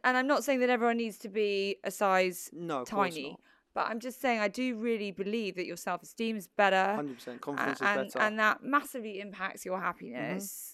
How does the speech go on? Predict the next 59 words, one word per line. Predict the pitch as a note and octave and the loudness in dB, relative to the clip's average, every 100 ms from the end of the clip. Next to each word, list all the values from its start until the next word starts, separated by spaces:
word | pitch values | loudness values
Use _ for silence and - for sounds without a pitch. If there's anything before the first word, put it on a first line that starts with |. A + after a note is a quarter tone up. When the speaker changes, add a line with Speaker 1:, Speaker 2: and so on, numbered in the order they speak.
| - | -6
Speaker 2:
Mm-hmm. | |
Speaker 1:
Can | D4 | -2
you, | C4+ D4+ | 2 2
Speaker 2:
Hundred | - | 0
percent. | B3+ A#3+ _ | -8 -12 _
Speaker 1:
can | E4 D#4+ | -2 -2
you | D4+ | 0
talk | F4 B3+ | 0 0
to | |
us | C#4+ | 2
about | C#4+ | 4
that? | C#4+ C4+ | 4 2
Because | C4+ C#4 | 2 0
I | |
think | C#4+ D#4+ B3 - - - - | 2 0 -2 -8 -20 -6 2
I, | C#4 | 4
I | |
remember | C#4+ D4+ D4+ | 4 0 0
talking | C#4 B3+ | -2 -2
to | A#3+ A#3+ G#3+ - | -2 2 2 2
a | |
guy | A3 B3+ B3+ | 0 4 6
the | B3 | 6
other | A3+ | 2
day | G#3+ A3+ G3+ F3 E3+ F#3 - - - _ - | 2 4 4 4 0 -2 -8 -20 -20 _ -4
about, | G3 G3+ F#3+ F#3 F#3 F3 F3+ - | 2 6 6 6 6 4 0 -2
um, | F#3 E3+ F3 | 2 2 0
S | - F#3 F#3 | -4 -2 -2
L | F3+ | 0
Man, | F#3+ F3 E3+ E3+ F3 - _ - - _ - | 0 0 0 -4 -10 -16 _ -20 -20 _ -4
and | G3 | 0
there | G3 | 0
was | F#3+ | 0
another | A3+ A3+ | 4 4
guy, | G#3 F#3 | 4 4
I | F3 | 4
was | F3+ | 0
at | F3+ | -2
dinner, | G3 F#3 | -2 -2
and | E3+ | -6
there | E3+ | -8
was | F3 | -4
another | F#3+ F#3 | -4 0
guy | E3+ D#3+ E3+ | 0 2 0
saying, | - E3+ F3 | -2 -6 -6
"God, | - | -10
I | C4 | -8
love | D4+ B3+ | -8 -8
S | A3 A3+ | -12 -10
L | |
Man. | G#3+ F#3 F#3 | -10 -10 -12
It's | - | -16
also, | C#4+ B3 B3+ | -16 -12 -10
I | A#3 | -10
always | A#3 A#3 | -10 -8
wear | F#3+ | -4
Speaker 2:
Yeah. | A#3+ | -4
Speaker 1:
everything | A3+ G#3+ G#3+ | -4 -8 -8
there." | A3 | -10